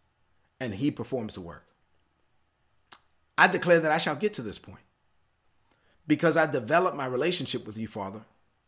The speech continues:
in fellowship. I walk with you, and you walk with me.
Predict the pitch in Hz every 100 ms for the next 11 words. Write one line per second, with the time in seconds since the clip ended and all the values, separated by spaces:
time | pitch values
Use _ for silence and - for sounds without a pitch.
0 | _ _ _ _ _ _ _ 117 107 -
1 | 107 78 - - - _ _ _ _ _
2 | _ _ - 151 180 165 151 113 113 107
3 | 131 - _ _ _ _ _ _ _ 117
4 | 120 123 123 117 127 - 90 80